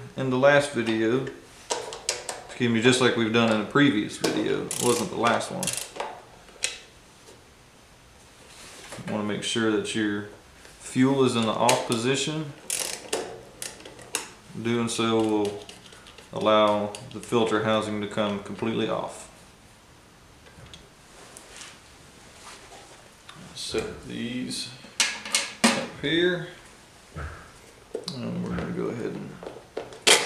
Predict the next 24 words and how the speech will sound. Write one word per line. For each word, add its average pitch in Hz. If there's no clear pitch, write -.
pull 120
it 135
off. 175
So -
now 113
I 113
was 113
mistaken. 120
It 98
wa-, 131
it's 123
not 139
just 165
the 117
valve 117
cover 110
that 117
I 113
need 110
to 107
get 107
a 107
filter 107
for. 110